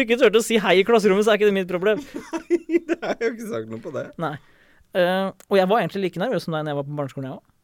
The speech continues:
Speaker 2: Ja.
Speaker 1: I starten, jeg be-, besvimte bare du skulle holde greie. Men i hvert fall, eh, elevråd
Speaker 2: På?
Speaker 1: på i, egentlig alle år. Men
Speaker 2: Ja.
Speaker 1: i hvert fall på ungdomsskolen så begynte det å komme i styre og sånne ting.
Speaker 2: Ja.
Speaker 1: Jeg kom på videregående, fortsatt der i styret. Ble valgt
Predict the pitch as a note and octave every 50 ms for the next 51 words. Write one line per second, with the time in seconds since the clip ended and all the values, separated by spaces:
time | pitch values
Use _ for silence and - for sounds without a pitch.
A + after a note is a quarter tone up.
0 | _ _ - G2+ G#2 A3+ - - - B3 A#3 - A3+ G3 E3 E3+ D#3+ E3 E3 E3
1 | E3 E3+ - - C#3 C3 - - D#3 C#3+ C3+ C3 - D3 C#3 C3 C3 C3 C3 C#3
2 | C#3 D3+ C#3 C#3+ G3 C4 - _ _ _ _ - D3+ D#3 F#3+ A#3 G3 C#3+ - F#3+
3 | F3 D3 - E3 D3+ - _ _ _ _ _ _ - F#3 F#3 F#3 F#3 F#3 F#3 F#3
4 | - _ _ _ _ - G#3+ F#3+ F3 D#3+ C#3 C3+ C#3 F#3 A3+ C#4+ C#4 - - _
5 | _ _ _ _ _ _ _ _ _ _ _ _ - A2+ A2 A#2 A#2+ B2 _ _
6 | _ _ - - F3+ E3 E3 F3 F3 E3 D#3+ - _ _ - F3 E3+ E3 - -
7 | - - - - D#3+ C#3+ - - - E3+ C3+ A#2+ B2+ C3+ F#3 A#3+ - _ _ _
8 | _ _ - - F3 F3+ F3 D#3+ D3 - F3 E3 - F3 E3 D#3+ E3 E3 E3+ D#3+
9 | F#3 F#3 D#3+ C#3 C#3 C#3 - - F#3 A3 G#3+ - G#3 F#3 E3 D#3 D#3 D3+ D3+ D3
10 | - D#3 D3 C#3+ C#3+ C#3+ - - D3 C3 C#3 C#3 C#3 A#2 - F#3 A#3+ - _ _
11 | G#2 G#2 G#2 A#2+ D#3+ - _ _ _ _ _ _ _ _ _ _ - F3+ F#3 F3+
12 | F#3+ F3 F#3 G3 F3+ D#3+ C#3+ C#3 D3+ F#3+ A#3+ A3+ - E3+ - - D3+ D3 C#3+ D#3+
13 | F#3+ A3+ G#3+ F#3 E3+ - F3+ D3+ C#3 F3+ A#3+ D#4 - _ _ _ _ _ _ _
14 | _ F3+ E3+ E3+ D#3+ D3+ D3 C#3+ _